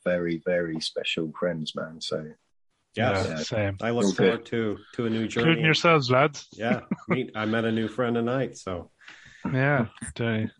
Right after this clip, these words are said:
Speaker 3: there you go. It's, it's, it is, like, you have to see the goodness and, you know, even, even in the bad, there's good.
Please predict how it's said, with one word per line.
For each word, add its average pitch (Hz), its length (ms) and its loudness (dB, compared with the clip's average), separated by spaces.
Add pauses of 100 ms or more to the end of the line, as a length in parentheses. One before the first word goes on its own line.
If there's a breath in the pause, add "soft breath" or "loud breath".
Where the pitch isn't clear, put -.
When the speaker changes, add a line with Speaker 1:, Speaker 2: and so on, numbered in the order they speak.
(220)
Speaker 3:
there 131 200 2
you 117 80 2
go. 120 220 4
It's, - 180 0
it's, 139 180 2 (580 loud breath)
it 160 140 6
is, 135 280 6
like, 113 220 4
you 131 80 4
have 143 160 4
to 139 100 -12
see 143 200 2
the 127 100 0
goodness 120 520 0
and, 110 340 0
you 107 80 2
know, 104 220 0
even, 104 320 -2 (160)
even 110 200 0
in 104 180 0
the 104 60 -2
bad, 101 280 0
there's 95 160 -2
good. 98 300 -4